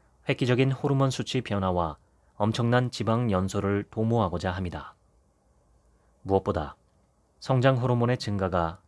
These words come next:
이러한 효과에 중대한 영향을 미친다고 한다. 디너 캔슬링으로 노화 과정도 느려진다고 간주되기에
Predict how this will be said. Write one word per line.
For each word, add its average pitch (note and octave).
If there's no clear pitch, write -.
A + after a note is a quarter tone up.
이러한 A2+
효과에 G#2+
중대한 G#2+
영향을 A2+
미친다고 F2+
한다. F2
디너 G#2+
캔슬링으로 A2
노화 A2+
과정도 A2+
느려진다고 G2
간주되기에 F2+